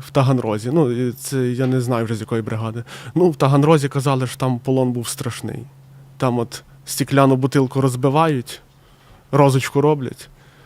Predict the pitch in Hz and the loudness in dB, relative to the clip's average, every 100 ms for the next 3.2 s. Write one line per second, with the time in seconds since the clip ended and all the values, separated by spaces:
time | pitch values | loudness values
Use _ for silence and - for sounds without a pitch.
0 | _ 139 143 147 - 143 139 135 131 127 | _ -4 0 0 2 4 6 4 4 0
1 | 131 - 135 135 123 120 117 139 139 131 | -2 -2 0 2 0 -2 0 0 2 0
2 | 135 147 156 147 131 127 139 - - 107 | -4 -2 -2 -2 -2 -4 -6 -12 -12 -12
3 | 127 | -16